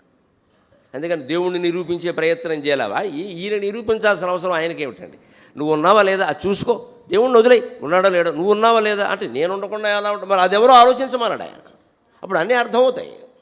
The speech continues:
అంచేత ఈ శక్తి కోసం మనం ప్రయత్నం చేయాలి ఖచ్చితంగా. అందుకని నేను అనే స్ఫురణ ఎందుండి ఆవిర్భవించుచున్నదో గమనించినచో, ఆ గమనించు మనస్సు అందే లీనమగును. అది ఏ తపస్సు, వేరే తపస్సు ఏమీ లేదు ఇక్కడ.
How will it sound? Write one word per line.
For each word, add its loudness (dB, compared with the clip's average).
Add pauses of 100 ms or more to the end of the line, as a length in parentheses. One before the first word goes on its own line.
(1500)
అంచేత -14
ఈ -10
శక్తి -6
కోసం 2
మనం 0
ప్రయత్నం -4
చేయాలి 0
ఖచ్చితంగా. -6 (220)
అందుకని -2
నేను 4
అనే 2
స్ఫురణ 2 (240)
ఎందుండి 0
ఆవిర్భవించుచున్నదో 0
గమనించినచో, 0 (180)
ఆ 0
గమనించు -2
మనస్సు -2
అందే 0
లీనమగును. 0
అది 4
ఏ 2
తపస్సు, -8
వేరే -2
తపస్సు -4
ఏమీ -4
లేదు -4
ఇక్కడ. -6